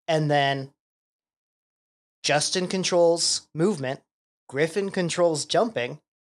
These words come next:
and Travis controls things like picking up barrels or, you know, any,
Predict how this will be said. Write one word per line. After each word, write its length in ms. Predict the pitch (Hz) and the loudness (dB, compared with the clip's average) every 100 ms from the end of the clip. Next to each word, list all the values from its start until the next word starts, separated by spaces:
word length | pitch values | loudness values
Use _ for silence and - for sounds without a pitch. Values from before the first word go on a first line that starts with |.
| _ - | _ -2
and 560 | 147 139 139 135 - - | 0 2 0 -2 -6 -4
Travis 520 | 151 185 180 190 - | 0 2 0 -4 -4
controls 760 | 180 170 180 165 165 160 - - _ - | -4 -2 2 4 4 0 -4 -8 _ -4
things 260 | 156 147 147 | -2 -2 0
like 260 | 147 147 | 0 0
picking 300 | - 147 143 | -6 -4 -2
up 140 | 147 - | -4 0
barrels 480 | 156 170 117 117 | 0 2 -2 -2
or, 200 | 139 131 131 | -4 -4 -4
you 120 | 156 | -4
know, 100 | 135 | -2
any, 280 | 135 143 | -2 -4